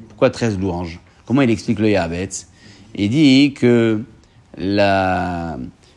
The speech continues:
la sélection, enfin les treize ici, ils correspondent aux treize fois le, ou aux treize fois, euh, treize fois le mot Baruch qu'on retrouve depuis Baruch Shamar, qui est la bracha donc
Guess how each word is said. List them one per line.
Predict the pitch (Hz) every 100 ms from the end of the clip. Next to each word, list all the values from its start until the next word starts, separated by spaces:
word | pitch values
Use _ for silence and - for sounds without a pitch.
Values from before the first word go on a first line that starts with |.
| _ -
la | 87 87
sélection, | - 135 120 165
enfin | 113 110 95
les | 95
treize | - 151 120
ici, | 104 - 165
ils | 123
correspondent | 135 117 110 - 147 175 -
aux | 110
treize | 104 - 143 120
fois | - 147 127 -
le, | 101 110
ou | - 110 110 101
aux | 98
treize | - 123
fois, | 135 117 104 - - - _ _ -
euh, | 78 87 82 82 71 55 -
treize | 123 113
fois | 131
le | 113
mot | 104 113
Baruch | 113 110 143 143
qu'on | 117
retrouve | 107 - 139
depuis | 110 101 113
Baruch | 120 117 104
Shamar, | 107 101 104 127 110 - - _ - -
qui | 98
est |
la | 101
bracha | 101 104 113
donc | 92 90